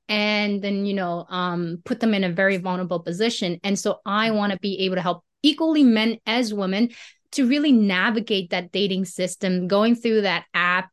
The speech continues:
Speaker 1: how to decode the behavior that is being, you know, in the chat. 'Cause I have my clients, they're going on date. They like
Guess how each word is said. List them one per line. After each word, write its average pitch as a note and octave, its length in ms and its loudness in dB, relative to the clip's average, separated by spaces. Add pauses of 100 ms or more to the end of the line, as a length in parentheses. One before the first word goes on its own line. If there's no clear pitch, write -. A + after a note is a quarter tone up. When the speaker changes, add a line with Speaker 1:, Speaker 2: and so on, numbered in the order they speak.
Speaker 1:
how A3 240 -2
to B3 160 -2
decode G#3 880 0
the - 80 -2
behavior F#3 800 -2
that F3 160 0
is E3+ 240 0
being, F#3 420 0
you G3+ 80 0
know, F3+ 200 0
in F#3 160 0
the E3+ 80 0
chat. F#3 400 -2
'Cause F3 160 -10
I E3+ 80 -2
have E3+ 340 -2
my E3+ 220 -2
clients, G3+ 520 -2
they're F#3+ 280 0
going F3 380 -2
on D#3+ 220 -4
date. G#3 440 2
They F3+ 140 0
like F3 260 -4